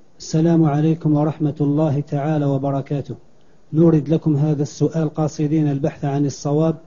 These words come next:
في مسألة اختلف فيها الإخوان في السجون الجزائرية على طائفتين،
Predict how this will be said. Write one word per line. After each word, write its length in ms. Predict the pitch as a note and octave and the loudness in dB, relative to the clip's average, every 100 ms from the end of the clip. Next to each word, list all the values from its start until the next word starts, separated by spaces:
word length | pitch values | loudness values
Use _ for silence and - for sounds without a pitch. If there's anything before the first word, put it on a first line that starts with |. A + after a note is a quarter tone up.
| - - - | -20 -20 -6
في 140 | D#3+ | 0
مسألة 640 | D3 D#3+ - E3+ D3+ D#3 C#3+ | 0 0 -2 -2 0 -2 -4
اختلف 460 | - E3 D#3+ D3 | -2 -2 0 0
فيها 320 | D3+ - E3 C#3 | -2 0 2 2
الإخوان 560 | C#3 A2 D3+ E3+ E3+ E3 - - | -2 -2 2 2 2 -4 -14 -6
في 80 | E3 | -4
السجون 500 | - - D#3 D#3+ D3+ | -2 0 4 4 4
الجزائرية 800 | C#3+ C#3+ C3 D3 D3 C#3+ D#3+ C#3+ | 2 0 0 0 0 0 0 0
على 240 | C#3+ C#3 | 0 -2
طائفتين، 720 | C3+ C#3+ C#3+ D#3 C#3 D#3 B2 | -2 -4 -4 -6 -2 -2 -2